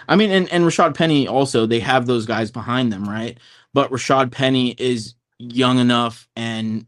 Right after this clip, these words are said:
we've seen the elite production from him, even in, even if it is in a small window, uh, in the later part of last season. But, I mean, his value on D T C right now is a four point six. A four point six.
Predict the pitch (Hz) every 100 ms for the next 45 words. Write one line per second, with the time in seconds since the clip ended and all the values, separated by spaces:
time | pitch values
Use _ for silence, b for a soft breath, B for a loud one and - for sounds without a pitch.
0 | - 127 120 - - 131 127 117 120 -
1 | 117 123 117 120 107 113 117 107 107 113
2 | 110 104 117 117 113 107 104 123 120 113
3 | 113 113 113 110 - 113 113 110 107 104
4 | - _ 113 117 113 110 104 107 110 _
5 | 110 107 104 107 107 110 107 104 110 107
6 | 101 98 - 117 110 104 113 b b b
7 | b b _ 120 113 - - 120 113 101
8 | 170 135 117 127 131 107 101 113 110 107
9 | 107 110 117 113 110 - 117 107 95 98
10 | 104 101 101 113 113 - 110 - - 90
11 | - - - _ _ _ _ _ _ _
12 | _ _ _ 104 - 147 170 165 131 -
13 | - 98 101 - - -